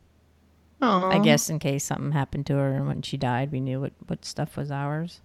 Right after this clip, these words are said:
Speaker 2: But this used to have a hook, and I remember I would always hang it on the outside of my bedroom door. And when you close the door, it always, like, would move and knock on the
Speaker 1: Ka-clack?
Speaker 2: Yeah.
Speaker 1: <laughs>
Speaker 2: Clack on the
Speaker 1: Aw.
Speaker 2: door.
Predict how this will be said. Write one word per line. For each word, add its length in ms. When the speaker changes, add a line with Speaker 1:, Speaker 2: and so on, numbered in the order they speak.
Speaker 2:
But 80
this 180
used 140
to 80
have 180
a 100
hook, 380
and 100
I 60
remember 380
I 100
would 140
always 260
hang 220
it 100
on 80
the 140
outside 400
of 80
my 160
bedroom 420
door. 400
And 160
when 120
you 120
close 260
the 80
door, 320
it 60
always, 340
like, 260
would 240
move 280
and 180
knock 300
on 160
the 240
Speaker 1:
Ka-clack? 560
Speaker 2:
Yeah. 320
Speaker 1:
<laughs> 1600
Speaker 2:
Clack 440
on 80
the 60
Speaker 1:
Aw. 480
Speaker 2:
door. 100